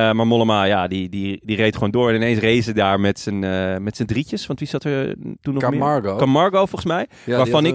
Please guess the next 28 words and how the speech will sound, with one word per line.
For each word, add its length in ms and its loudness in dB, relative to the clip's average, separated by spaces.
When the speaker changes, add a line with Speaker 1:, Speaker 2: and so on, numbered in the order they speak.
Speaker 1:
ik 80 -10
Speaker 2:
een 60 -2
Speaker 1:
nog 100 2
Speaker 2:
fiets 120 -4
gewonnen. 600 -2
Speaker 1:
Ik 140 2
wou 120 4
net 120 2
Speaker 2:
Ergens. 240 0
Speaker 1:
zeggen, 220 -6
ik, 360 0
<laughs> 100 0
ik 60 2
dacht 120 2
dat 80 0
hij 80 -2
een 60 0
prijsvraag 460 2
had 140 -2
gewonnen. 440 -2
Dat 120 2
hij 120 -2
daarom 260 2
mee 180 2
was, 260 0
eh, 800 0
eh, 80 -4
bij, 420 -2